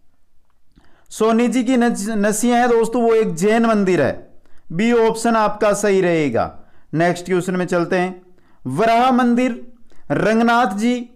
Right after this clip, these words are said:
गुलाब की खेती, ब्रह्मा मंदिर, रत्नागिरी, रत्नागिरी पहाड़ी, राता डूंगर, मान महल, गोघाट इत्यादि का संबंध है। कहाँ के स्थल है दोस्तों ये?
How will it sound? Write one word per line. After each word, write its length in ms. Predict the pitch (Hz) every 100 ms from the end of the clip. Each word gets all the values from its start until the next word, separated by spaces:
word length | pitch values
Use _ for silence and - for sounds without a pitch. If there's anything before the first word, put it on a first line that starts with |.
| - - - 143
गुलाब 520 | 180 202 208 247 247
की 140 | 262
खेती, 600 | 220 220 220 226 226 - - -
ब्रह्मा 380 | 131 202 220 269
मंदिर, 600 | 247 226 220 226 220 - - -
रत्नागिरी, 920 | 139 185 196 240 262 214 220 220 220 - - - - -
रत्नागिरी 500 | 160 170 226 226 233
पहाड़ी, 480 | 220 196 190 175 101 - - - -
राता 460 | 156 180 202 202 240
डूंगर, 480 | 226 220 214 220 214 - -
मान 440 | 147 180 208 220 233
महल, 460 | 226 208 208 214 - - - 135
गोघाट 840 | 135 214 196 175 117 - - - - - -
इत्यादि 600 | 202 202 233 240 240 269
का 160 | 269 254
संबंध 520 | 233 214 220 220 185
है। 360 | 165 110 - - - - - - -
कहाँ 260 | 220 214 247
के 260 | 254 269
स्थल 280 | 240 262 262
है 80 | 254
दोस्तों 380 | 240 233 - 233
ये? 400 | 185 101 -